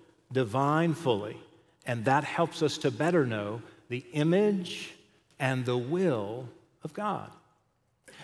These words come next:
So let's talk about some of the other languages. So there are two texts in the New Testament that identify Jesus as a part of the Trinity without using that language and without sort of defining it. One is in the Gospel of John that places Jesus with God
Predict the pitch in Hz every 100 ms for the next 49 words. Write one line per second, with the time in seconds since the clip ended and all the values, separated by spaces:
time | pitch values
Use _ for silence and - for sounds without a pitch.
0 | - 214 233 226 - 247 220 190 - 190
1 | 170 151 151 147 139 143 120 113 - 175
2 | 156 - - - 180 165 156 - 247 240
3 | - 151 123 - 170 139 135 180 170 135
4 | - 135 131 - - 147 147 135 160 196
5 | 180 180 160 120 151 143 143 147 123 123
6 | - 156 156 156 156 135 123 135 147 131
7 | 139 131 156 165 185 185 185 151 127 147
8 | 143 139 127 139 151 - - - 165 165
9 | 147 139 - 160 170 131 107 135 - -
10 | 147 180 175 185 160 160 165 190 196 156
11 | 143 147 170 135 - 165 165 165 135 156
12 | 160 170 165 165 - 143 156